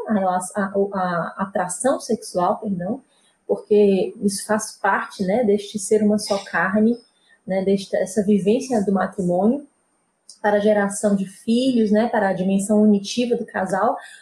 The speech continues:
mas no namoro é um tempo de se conhecer profundamente, conhecer o outro, se dar a, a revelar, escolher o outro, é, mesmo com os seus desafios,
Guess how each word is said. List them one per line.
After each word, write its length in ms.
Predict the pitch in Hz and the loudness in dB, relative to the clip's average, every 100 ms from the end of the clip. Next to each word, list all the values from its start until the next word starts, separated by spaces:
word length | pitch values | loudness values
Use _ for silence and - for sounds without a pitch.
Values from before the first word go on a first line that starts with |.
| - | -4
mas 160 | 226 233 | 0 0
no 100 | 294 | 2
namoro 340 | 269 226 269 | 2 2 2
é 60 | 262 | 0
um 100 | 233 | -2
tempo 300 | 269 294 285 | -4 -8 -8
de 80 | - | -8
se 180 | 285 | -8
conhecer 840 | - 277 330 349 - - 226 294 294 | -6 -6 -4 -4 -4 -2 0 0 0
profundamente, 800 | 240 240 220 208 196 240 254 - | -4 -2 0 2 2 2 -2 0
conhecer 480 | 240 226 - 269 | 2 2 2 0
o 80 | 285 | 2
outro, 460 | 214 208 254 262 214 | 4 4 2 -4 -6
se 180 | - 202 | -2 0
dar 440 | 220 294 247 240 | 2 0 -2 -4
a, 60 | - | 0
a 20 | |
revelar, 580 | 226 208 208 190 214 247 - _ _ _ | 0 2 0 0 -2 -4 -12 _ _ _
escolher 600 | - - 277 240 254 330 | -4 -2 2 4 4 4
o 100 | 277 | 4
outro, 460 | 220 240 311 - 226 - _ - | 4 2 0 -2 -2 -4 _ -6
é, 140 | 220 208 | -2 2
mesmo 420 | 214 277 277 254 | 2 2 0 -2
com 160 | 240 | 0
os 120 | 226 - | 0 0
seus 180 | 220 202 | -2 0
desafios, 840 | 202 190 190 - 247 254 254 - | -2 -2 -6 -8 -8 -8 -12 -18